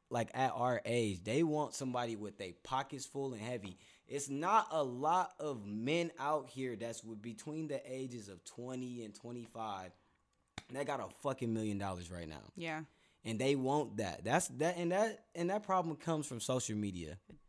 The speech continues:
Speaker 2: That's the number one
Speaker 1: That's
Speaker 2: answer.
Speaker 1: the number one answer.
Speaker 2: <laughs>
Speaker 1: Social media has killed everything.
Speaker 2: All the reality,
Speaker 1: Yeah.
Speaker 2: everything.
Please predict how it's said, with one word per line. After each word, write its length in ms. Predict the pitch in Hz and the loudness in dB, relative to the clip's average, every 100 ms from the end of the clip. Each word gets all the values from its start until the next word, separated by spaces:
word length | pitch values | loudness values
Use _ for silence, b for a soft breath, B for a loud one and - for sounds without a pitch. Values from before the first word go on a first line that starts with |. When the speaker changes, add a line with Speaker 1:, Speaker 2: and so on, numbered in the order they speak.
| - | -8
Speaker 2:
That's 260 | 175 170 165 | 0 0 0
the 100 | 165 | -4
number 180 | 170 165 | -2 0
one 140 | 160 | 0
Speaker 1:
That's 320 | 156 147 170 | 0 2 2
Speaker 2:
answer. 120 | 151 170 | 2 4
Speaker 1:
the 40 | |
number 400 | 156 151 160 160 | 6 6 6 6
one 260 | 151 147 139 | 6 6 6
answer. 520 | 269 131 180 214 196 | 6 4 4 2 0
Speaker 2:
<laughs> 20 | |
Speaker 1:
Social 420 | - - 180 202 175 | -2 2 2 4 2
media 340 | 160 165 143 | 2 4 2
has 240 | 123 107 - - | 0 -6 -10 -6
killed 280 | 151 135 117 - _ _ _ _ _ - | 0 0 0 -10 _ _ _ _ _ -2
everything. 840 | 143 151 131 113 101 92 87 87 95 - | 4 4 4 0 -2 -6 -8 -10 -12 0
Speaker 2:
All 220 | 165 180 | 2 2
the 100 | 185 | 0
reality, 840 | 185 175 170 170 170 165 165 165 - _ | 2 4 6 4 0 -2 -4 -6 -10 _
Speaker 1:
Yeah. 200 | - 156 | -4 2
Speaker 2:
everything. 680 | 185 170 180 175 160 151 156 | 4 4 2 -2 -4 -4 -8